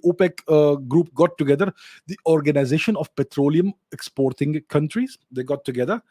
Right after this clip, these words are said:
and they decided to, uh, cut down, reduce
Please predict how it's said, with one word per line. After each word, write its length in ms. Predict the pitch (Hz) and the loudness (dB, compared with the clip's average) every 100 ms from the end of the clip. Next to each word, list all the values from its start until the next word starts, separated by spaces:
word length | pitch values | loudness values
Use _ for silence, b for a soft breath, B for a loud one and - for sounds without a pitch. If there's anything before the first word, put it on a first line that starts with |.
| B B B B - | B B B B -2
and 220 | 190 208 | 0 4
they 160 | 175 240 | 2 2
decided 500 | 202 165 156 190 165 | 0 0 0 -2 -2
to, 180 | 208 202 | -4 0
uh, 220 | 151 151 147 _ _ _ _ _ _ - | 2 4 2 _ _ _ _ _ _ -2
cut 240 | 175 160 | 0 4
down, 420 | 196 226 117 90 | 4 4 0 -6
reduce 640 | 101 156 202 247 131 - | -4 0 2 0 -2 -6